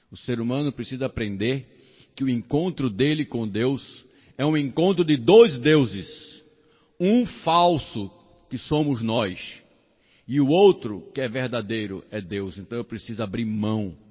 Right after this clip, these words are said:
Eu preciso dizer: você não é Deus, eu não sou Deus. Deus é o Senhor da minha vida. E por fim, irmãos, no capítulo, no versículo quatro, o, o escritor do primeiro salmo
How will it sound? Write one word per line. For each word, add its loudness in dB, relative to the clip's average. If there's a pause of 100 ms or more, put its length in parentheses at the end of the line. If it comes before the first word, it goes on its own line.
(360)
Eu -8
preciso -8
dizer: -4
você -6
não -6
é -2
Deus, 0
eu -10
não -10
sou -8
Deus. -4 (840)
Deus 0
é -2
o -2
Senhor -6
da -4
minha -2
vida. -10 (760)
E -8
por 0
fim, -6
irmãos, 0 (800)
no -10
capítulo, -6
no -6
versículo -6
quatro, -4 (880)
o, -6
o -12
escritor -2 (140)
do -10
primeiro -6
salmo -4